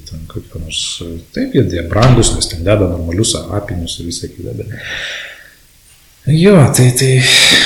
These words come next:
tai, tai žiauru, kas, kas, kas darosi ir, ir, ir, jo, ten daug, daug civilizacija praranda,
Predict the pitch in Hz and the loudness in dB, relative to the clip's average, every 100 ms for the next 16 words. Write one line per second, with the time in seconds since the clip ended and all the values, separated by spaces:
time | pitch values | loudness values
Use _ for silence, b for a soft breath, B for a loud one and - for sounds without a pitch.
0 | B B - 123 117 131 135 147 170 139 | B B -6 -6 -4 -4 -2 0 2 2
1 | 90 85 - 92 87 87 - 92 95 92 | 0 -4 -4 -6 -6 -8 -6 -4 -2 0
2 | 98 - - 104 107 104 110 107 - 104 | 0 0 -2 -4 -2 -4 -4 -4 -6 -6
3 | 85 - 98 98 98 101 - - - - | -8 -10 -12 -8 -6 -6 -10 -16 -20 -12
4 | 98 98 107 98 - - - - - 104 | -6 -4 -4 -2 -2 -4 -12 -12 -8 -4
5 | 101 98 110 110 - - 98 98 113 107 | -2 2 4 4 2 -2 -2 2 4 4
6 | 87 80 | 2 -4